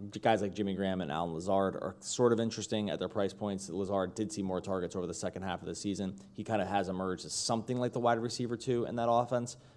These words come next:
uh, which doesn't say a m-, ton 'cause they do run the ball a lot, and then Davante Adams gets so many of the targets.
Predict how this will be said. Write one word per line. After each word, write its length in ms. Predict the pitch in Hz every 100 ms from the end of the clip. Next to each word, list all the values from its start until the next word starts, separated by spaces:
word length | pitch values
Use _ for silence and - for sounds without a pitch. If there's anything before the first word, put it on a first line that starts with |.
| -
uh, 180 | 87 90
which 260 | 80 107 - - -
doesn't 300 | 120 104 -
say 260 | - 113
a 60 | 92
m-, 280 | 87 101 98 - -
ton 340 | - 127 120
'cause 80 | -
they 80 | 92
do 240 | 85 120
run 160 | 110 104
the 60 |
ball 220 | 98 98 92
a 40 |
lot, 220 | 92 82 -
and 100 | 98
then 80 | 92
Davante 300 | 95 92 92
Adams 280 | 87 87
gets 200 | 85 82
so 120 | - 95
many 200 | 85 82
of 60 |
the 40 | 78
targets. 340 | 82 76